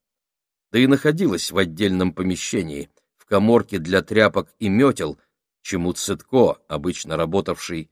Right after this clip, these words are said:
в опенспейсе, открытом всем ушам, был особо рад. Плотно надев наушники и сидя на краю стула, чтобы ногой придерживать дверь от посторонних, он внимательно прослушал всё от начала до конца.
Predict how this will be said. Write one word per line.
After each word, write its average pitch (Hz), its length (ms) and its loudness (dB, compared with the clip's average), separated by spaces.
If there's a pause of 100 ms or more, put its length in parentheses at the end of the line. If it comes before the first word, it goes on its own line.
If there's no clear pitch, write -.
(100)
в - 140 -20 (100)
опенспейсе, 101 960 -8 (440)
открытом 92 500 -6
всем 82 300 -6
ушам, 80 360 -6 (320)
был 143 220 2
особо 95 420 -2
рад. 62 280 -14 (680)
Плотно 92 420 2
надев 87 380 -2
наушники 90 720 -4 (200)
и 98 80 -8
сидя 95 360 -4
на 92 100 2
краю 92 320 -2
стула, 92 420 -4
чтобы 87 280 -8
ногой 92 320 2
придерживать 87 720 -4
дверь 90 320 -4
от 95 180 -10
посторонних, 123 720 0 (380)
он 113 180 4
внимательно 104 720 4
прослушал 104 600 -2
всё 113 300 0
от 104 120 2
начала 90 460 -2
до 82 100 -8
конца. 85 500 -6